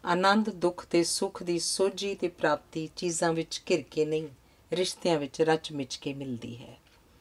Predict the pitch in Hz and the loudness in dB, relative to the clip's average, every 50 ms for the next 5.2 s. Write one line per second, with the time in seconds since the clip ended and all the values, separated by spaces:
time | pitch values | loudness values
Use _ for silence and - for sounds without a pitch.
0 | _ - - - - - - _ - - - - - 190 196 208 233 254 240 - | _ -20 -20 -20 -20 -20 -20 _ -10 -4 4 10 12 12 12 12 12 8 8 6
1 | - 233 208 208 - - 196 175 175 170 165 170 170 175 180 175 - - 175 165 | 4 4 4 2 4 8 10 10 10 10 8 2 0 0 -2 -4 -6 -4 0 0
2 | 165 160 151 139 - 165 165 - - 208 196 - - 175 - - 165 151 151 151 | 0 0 -2 -4 -6 -6 -6 -6 -8 -8 -6 -4 -4 -6 -2 0 0 0 0 0
3 | - - - 165 160 165 170 160 - 160 147 - - _ _ _ _ - - - | -2 0 0 0 2 0 0 -2 0 0 -2 -2 -4 _ _ _ _ -20 -6 2
4 | - 175 170 180 185 180 170 - 180 170 175 165 - 165 156 143 123 123 139 127 | 4 6 6 6 4 2 -2 -2 -2 -2 -2 -2 0 0 0 0 0 -4 -10 -10
5 | - - - | -12 -12 -18